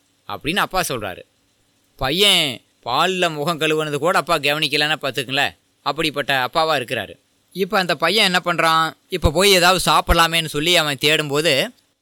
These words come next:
அந்த சமயம் பார்த்து யாரோ கதவை தட்டுறாங்க. யாரு கதவு தட்டுறதுன்னு பெரிய பையன் கதவு திறந்தா, பிட்டுக்காரம்மா. சரின்னு ஒரு தட்டு எடுத்துட்டு வந்து கொடுக்கறான். அந்த பிட்டுக்காரம்மா பிட்டையும் வடையையும் தட்டுல அடுக்கி கொடுத்துட்டு அவங்க போயிட்டாங்க.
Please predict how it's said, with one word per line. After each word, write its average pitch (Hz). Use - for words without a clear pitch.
அந்த 175
சமயம் 190
பார்த்து 185
யாரோ 160
கதவை 143
தட்டுறாங்க. 98
யாரு 131
கதவு 175
தட்டுறதுன்னு 156
பெரிய 143
பையன் 143
கதவு 135
திறந்தா, 139
பிட்டுக்காரம்மா. 165
சரின்னு 180
ஒரு 160
தட்டு 170
எடுத்துட்டு 160
வந்து 165
கொடுக்கறான். 127
அந்த 160
பிட்டுக்காரம்மா 175
பிட்டையும் 196
வடையையும் 151
தட்டுல 170
அடுக்கி 170
கொடுத்துட்டு 135
அவங்க 180
போயிட்டாங்க. 117